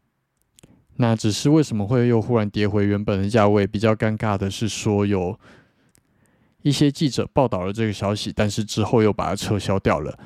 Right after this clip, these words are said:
那美国证券交易委员会的页面目前也是没有看到这则消息，所以大家就开始，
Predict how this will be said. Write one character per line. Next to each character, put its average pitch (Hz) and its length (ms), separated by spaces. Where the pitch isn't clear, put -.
那 107 260
美 104 160
国 117 120
证 143 160
券 135 160
交 131 160
易 135 120
委 110 180
员 98 240
会 147 260
的 107 200
页 143 200
面 117 240
目 139 180
前 101 300
也 98 140
是 - 160
没 110 100
有 98 100
看 107 160
到 104 140
这 107 160
则 98 140
消 98 200
息， 101 240
所 - 160
以 98 80
大 98 140
家 98 180
就 104 160
开 98 200
始， 92 260